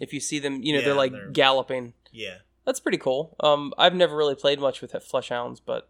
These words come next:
Speaker 2: Me either. I don't have any.
Speaker 1: And I think for Age of Sigmar, they're a battle line for Khorne.
Speaker 2: Oh, really?
Speaker 1: I'm pretty sure they are. Um, so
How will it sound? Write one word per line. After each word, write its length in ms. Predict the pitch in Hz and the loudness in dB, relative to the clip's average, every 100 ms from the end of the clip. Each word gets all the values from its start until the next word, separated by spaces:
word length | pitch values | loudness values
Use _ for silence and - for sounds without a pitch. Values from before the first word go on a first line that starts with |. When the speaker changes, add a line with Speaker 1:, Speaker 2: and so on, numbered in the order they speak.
| _ | _
Speaker 2:
Me 280 | - 110 107 | -6 -4 -4
either. 160 | 98 98 | -6 -6
I 80 | 98 | -6
don't 160 | 95 | -6
have 220 | 104 95 | -8 -8
any. 300 | 90 90 98 _ - | -8 -10 -14 _ -8
Speaker 1:
And 240 | 139 139 | -4 -2
I 120 | 123 | -2
think 200 | 160 208 | -2 -2
for 120 | - 170 | -2 -4
Age 140 | 151 | -4
of 40 | 143 | -4
Sigmar, 380 | 233 240 151 | -4 0 0
they're 100 | 135 | 2
a 40 | 131 | 0
battle 260 | 135 175 160 | 0 0 -2
line 300 | 131 - 147 _ _ _ | -4 -8 -16 _ _ _
for 120 | - - | -16 -8
Khorne. 380 | 135 131 139 117 _ - | -6 -6 -8 -16 _ -16
Speaker 2:
Oh, 160 | 113 | -14
really? 320 | 104 110 101 _ | -14 -16 -20 _
Speaker 1:
I'm 140 | - 139 | -2 -2
pretty 220 | - 160 | -2 -4
sure 180 | - 160 | -2 -2
they 140 | 139 | 0
are. 300 | 135 135 131 _ _ _ _ _ _ | -2 -2 -6 _ _ _ _ _ _
Um, 400 | 147 135 135 143 131 _ _ _ _ _ _ _ _ | -2 -2 -4 -12 _ _ _ _ _ _ _ _ _
so 540 | - - 147 143 135 | -4 2 2 2 -4